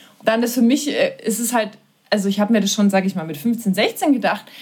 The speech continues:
aber so richtig klar war's mir nicht. Und natürlich, je mehr ich mich auf diese Reise gemacht hab, Bücher gelesen, Seminare besucht, Ausbildung gemacht, hab ich gemerkt, krass, es liegt ja alles in unserer Hand, also diese Selbstheilungskräfte. Da liegt so viel in unserer Hand,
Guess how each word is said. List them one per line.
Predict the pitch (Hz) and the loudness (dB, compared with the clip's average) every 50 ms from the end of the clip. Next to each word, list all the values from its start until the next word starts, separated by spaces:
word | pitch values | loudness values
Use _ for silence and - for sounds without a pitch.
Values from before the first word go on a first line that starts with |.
| - - - - | -20 -20 -10 -4
aber | - - 233 240 | -2 0 0 0
so | 254 277 | 0 0
richtig | 330 381 - 370 - | -2 -2 -4 -6 -6
klar | - - 302 302 311 | -2 0 2 2 2
war's | 311 320 311 311 | 2 0 -2 -2
mir | 311 302 294 | -2 0 2
nicht. | 285 294 - - - | 2 2 0 0 -2
Und | - 214 208 202 | 0 0 0 2
natürlich, | 226 226 220 226 240 233 240 | 2 0 0 0 -4 -6 -4
je | 240 226 | 0 0
mehr | 233 214 | 0 0
ich | 254 240 | 0 -2
mich | 254 - 233 | -4 -4 -6
auf | 220 - | -6 -4
diese | - 233 220 226 | -2 0 2 2
Reise | 202 202 220 247 233 247 | 4 4 2 2 0 -4
gemacht | 233 240 226 226 240 233 - | -2 -2 0 -2 -2 -2 -2
hab, | 254 233 220 208 | 0 0 0 0
Bücher | 196 226 220 - 247 226 | -2 -4 -4 -2 -2 -2
gelesen, | 202 220 214 202 202 220 208 226 214 | -2 0 0 0 -2 -2 -2 -2 -2
Seminare | 233 262 277 277 262 226 196 196 208 214 233 | 0 2 2 2 2 2 2 0 0 0 -2
besucht, | 202 202 220 202 226 233 226 - | -2 -2 -2 -2 -2 -4 -4 -6
Ausbildung | - - 208 226 - - 240 233 226 226 | -6 -6 -6 -6 -6 -4 -2 0 0 0
gemacht, | 220 220 214 226 214 233 | 0 0 -2 -4 -4 -6
hab | 226 | -8
ich | 220 - - | -6 -4 -4
gemerkt, | 226 220 208 202 - | -2 -2 -2 -4 -6
krass, | - - 302 294 403 403 - - - - _ _ _ _ _ _ _ _ _ _ _ _ _ _ _ _ | -6 -2 -2 0 0 -2 -4 -10 -14 -16 _ _ _ _ _ _ _ _ _ _ _ _ _ _ _ _
es | - 226 220 - | -6 -6 0 2
liegt | 262 277 277 - - | 2 2 2 2 2
ja | 247 233 - - | 2 2 0 -2
alles | - 220 220 226 226 240 233 | 0 0 2 2 2 0 -2
in | 240 214 | -2 -2
unserer | 202 220 214 208 - 202 202 202 | 0 0 -2 0 0 0 0 2
Hand, | 254 285 339 359 302 | 2 0 0 0 0
also | - - 233 214 226 | -2 -2 -2 -2 -4
diese | 196 208 202 208 214 | -4 -4 -4 -4 -4
Selbstheilungskräfte. | 196 190 233 247 262 262 - - - 202 220 214 214 214 208 208 202 196 - - - - 214 208 202 - - - 185 185 190 190 - - - - - _ _ | -2 0 0 0 0 -2 -4 -10 -8 -2 0 0 0 2 0 0 -2 -2 -6 -12 -4 -2 -2 -2 -2 -4 -4 -4 -4 -4 -4 -6 -8 -16 -20 -20 -20 _ _
Da | - 226 | 0 0
liegt | 214 226 202 202 202 | 2 4 4 4 4
so | 254 311 339 339 | 4 4 2 0
viel | - - - 294 294 285 | -4 -2 0 2 4 4
in | 262 220 | 2 2
unserer | 226 240 226 - - 214 226 226 | 0 -2 -2 -2 -2 -2 -2 0
Hand, | 262 269 285 269 233 | 0 2 2 2 0